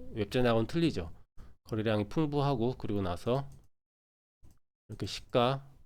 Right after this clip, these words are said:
완성 캔들 기준으로 시가 이탈 없이 강하게 상승이 나왔던 모습입니다.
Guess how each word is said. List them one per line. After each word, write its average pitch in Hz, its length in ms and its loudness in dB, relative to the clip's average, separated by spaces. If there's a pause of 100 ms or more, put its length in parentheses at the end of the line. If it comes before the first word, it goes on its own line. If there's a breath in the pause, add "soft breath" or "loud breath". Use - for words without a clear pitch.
완성 123 500 0
캔들 135 840 2
기준으로 104 420 0
시가 - 240 -2
이탈 101 280 0
없이 - 380 6 (280)
강하게 107 420 0
상승이 120 720 -2
나왔던 95 380 -4
모습입니다. 87 640 -6